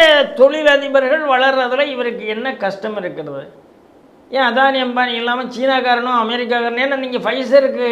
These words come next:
ரெக்கமெண்ட் பண்ணவங்க தானே? ஆ? ஆ, கோவிட் நேரத்துல கோவேக்சினுக்கும் கோவிஷீல்டுக்கும் பேசாம Pfizer-க்கு பேசினவங்க தானே நீங்க? ம், அப்புறம் போய்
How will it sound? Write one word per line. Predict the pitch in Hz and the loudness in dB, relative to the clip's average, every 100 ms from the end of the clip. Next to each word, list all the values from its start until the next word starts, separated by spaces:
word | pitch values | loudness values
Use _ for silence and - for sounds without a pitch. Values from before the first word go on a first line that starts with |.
| 226 | 0
ரெக்கமெண்ட் | 226 226 233 233 220 | -2 -4 -6 -4 -4
பண்ணவங்க | 214 202 185 175 | -4 -4 -6 -6
தானே? | 170 170 160 - - _ _ _ _ 165 | -8 -8 -14 -20 -20 _ _ _ _ -8
ஆ? | 233 226 - - - - _ - | -6 -8 -14 -20 -20 -20 _ -18
ஆ, | 131 147 156 175 | -10 -8 -6 -2
கோவிட் | 233 233 220 | 0 0 -2
நேரத்துல | 202 196 185 165 180 196 | -4 -4 -4 -4 -4 -2
கோவேக்சினுக்கும் | 180 214 165 - 185 196 190 226 185 | 0 2 0 -2 -6 -10 -10 -8 -6
கோவிஷீல்டுக்கும் | 208 214 180 196 196 180 180 | -4 -4 -4 -6 -8 -10 -12
பேசாம | 165 170 175 160 135 - - - _ | -10 -6 -4 -6 -10 -18 -20 -20 _
Pfizer-க்கு | 165 190 220 233 220 208 | -6 -2 -2 -2 -4 -6
பேசினவங்க | 196 202 196 190 | -6 -6 -6 -4
தானே | 185 190 | -6 -8
நீங்க? | 170 165 160 165 - _ - _ | -10 -14 -16 -20 -20 _ -20 _
ம், | 196 233 | -12 -2
அப்புறம் | 214 208 262 254 | 0 4 4 4
போய் | 269 269 220 | 4 4 0